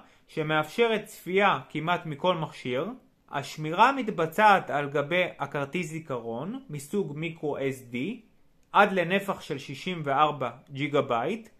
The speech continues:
אותו מכניסים לחריץ בגוף המצלמה. הוא כמובן אינו כלול עם המצלמה, ויש לו חושו בנפרד. בנוסף, ניתן לצפות בהקלטה דרך האפליקציה, וגם דרך תוכנת המחשב שהם מציעים.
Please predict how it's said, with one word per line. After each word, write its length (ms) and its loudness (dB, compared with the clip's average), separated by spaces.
אותו 300 4
מכניסים 540 0
לחריץ 460 -2
בגוף 340 -2
המצלמה. 540 -8
הוא 340 2
כמובן 580 6
אינו 320 0
כלול 320 2
עם 140 -4
המצלמה, 720 2
ויש 360 0
לו 120 0
חושו 440 -2
בנפרד. 500 -6
בנוסף, 680 2
ניתן 320 0
לצפות 420 2
בהקלטה 600 4
דרך 240 0
האפליקציה, 800 0
וגם 380 4
דרך 240 4
תוכנת 400 -2
המחשב 400 0
שהם 260 -6
מציעים. 440 -8